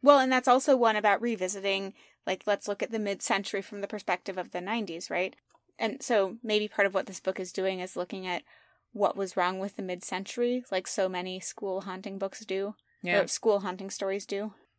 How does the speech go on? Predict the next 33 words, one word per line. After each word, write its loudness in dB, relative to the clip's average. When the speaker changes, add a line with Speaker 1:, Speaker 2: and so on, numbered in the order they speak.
Speaker 1:
Uh, 10
I 0
had 6
haunted 0
schools, 4
actually, 0
on -2
this -10
note. 4
So 8
one 4
thing 6
I 2
was 0
noticing -2
is -4
that 2
a 6
lot 6
of -2
them -4
actually -4
do 4
go 4
back 0
to -20
the -6
mid-century. -4
I 4
was 4
thinking 2
about 4
the -4